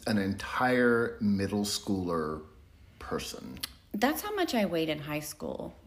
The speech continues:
Speaker 2: was, like, between one oh five and one ten. So I lost my high school self.
Speaker 1: Wow.
Speaker 2: That's crazy.
Speaker 1: It is.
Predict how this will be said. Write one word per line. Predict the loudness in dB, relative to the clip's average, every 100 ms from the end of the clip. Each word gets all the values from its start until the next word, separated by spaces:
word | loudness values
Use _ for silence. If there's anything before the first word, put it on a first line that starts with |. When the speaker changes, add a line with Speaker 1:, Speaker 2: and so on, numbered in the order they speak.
| -14
Speaker 2:
was, | -12 -10 -8
like, | -8 -8 -14 -20 -20 -20 -12
between | -10 -6 -2 -2
one | -2 -4
oh | -6
five | -4 -4 -4
and | -4 -8
one | -8
ten. | -10 -10 -10 -10 -12 -16 -20 -20 -20 -20 -20 -20 -16
So | -6 -2 -2 -2 -2
I | -4
lost | -2 -2 -2 -6
my | -4
high | -4 -4 -6
school | -6 -6 -6
self. | -6 -8 -10 -12 -16 -20 -20 -20 -20 -20 -20 -20 -20 -20 -20 -20 -18 -12
Speaker 1:
Wow. | -8 -6 -6 -10 -12 -18 -20 -20 -20 -10
Speaker 2:
That's | -10 -8
crazy. | -8 -6 -6 -8 -12 -14 -20 -20 -20 -20 -16 -8
Speaker 1:
It | -4
is. | -4 -6